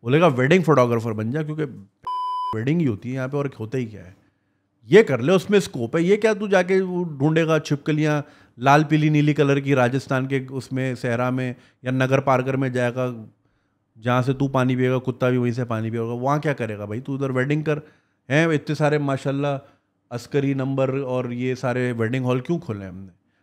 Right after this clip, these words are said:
हम यहाँ क्या करने हैं? अगर शादी करनी नहीं है तो क्या करने हैं? इतने सारे बैंक्वेट खुले हुए, वहाँ जाके तू कर भाई। "मैडम ज़रा यूँ कर लें, भाभी, भाभी ज़रा स्माइल।" ये एडवेंचर फोटोग्राफी कर भाई तू।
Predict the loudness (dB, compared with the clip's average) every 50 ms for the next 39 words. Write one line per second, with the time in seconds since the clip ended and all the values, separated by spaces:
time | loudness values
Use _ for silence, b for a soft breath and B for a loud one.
0 | _ -2 0 2 2 2 2 2 4 6 6 6 4 2 0 0 0 -2 -2 -2
1 | -2 -2 -2 -2 -2 -2 -2 -2 -2 -4 -4 -4 -4 -4 -4 -4 -4 -4 -6 -4
2 | -2 0 2 2 2 0 -4 -4 -6 -8 -10 -12 -14 -18 _ _ _ _ _ _
3 | _ _ _ _ _ _ -20 -14 -8 0 4 6 8 8 8 6 6 6 6 6
4 | 6 6 4 4 4 4 4 4 6 6 6 4 4 4 4 4 4 2 2 0
5 | -4 -4 -2 2 2 2 4 4 2 2 0 0 -4 -10 _ _ _ _ _ _
6 | _ _ _ _ _ 2 6 8 8 8 8 8 8 8 8 8 8 8 8 8
7 | 8 6 6 8 8 8 8 6 4 2 0 0 4 6 6 8 8 8 8 8
8 | 6 4 4 4 4 4 4 0 -4 -4 2 6 8 10 10 10 10 8 8 8
9 | 8 6 8 8 8 8 8 8 8 6 6 6 4 4 4 4 4 2 2 0
10 | -2 -4 -4